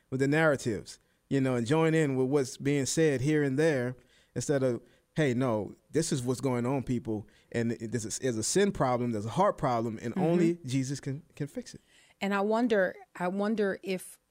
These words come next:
Speaker 2: in part, the reason we hesitate is because we're not, we're not all in. May-,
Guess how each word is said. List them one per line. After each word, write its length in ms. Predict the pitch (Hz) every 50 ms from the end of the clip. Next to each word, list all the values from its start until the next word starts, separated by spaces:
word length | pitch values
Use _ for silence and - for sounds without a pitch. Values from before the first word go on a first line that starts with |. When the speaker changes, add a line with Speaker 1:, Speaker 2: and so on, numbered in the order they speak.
| _ _ _
Speaker 2:
in 140 | - 185 185
part, 440 | 180 - - - 202 190 185 - - _ _ _ -
the 140 | 175 190 185
reason 360 | 180 202 220 233 220 226 208
we 140 | 190 196 196
hesitate 640 | 196 202 185 190 185 - - 208 185 175 170 - - _ _ _ _ -
is 140 | 185 185
because 340 | 175 180 180 - - 170 170
we're 200 | 170 180 190 190
not, 320 | 190 190 185 175 175 - - _ _ _ _ _ _ _ _ _ _ _ _ -
we're 140 | 180 196 196
not 240 | 196 190 180 - -
all 220 | - 190 185 180 -
in. 220 | - 202 190 180
May-, 140 | 180 190 190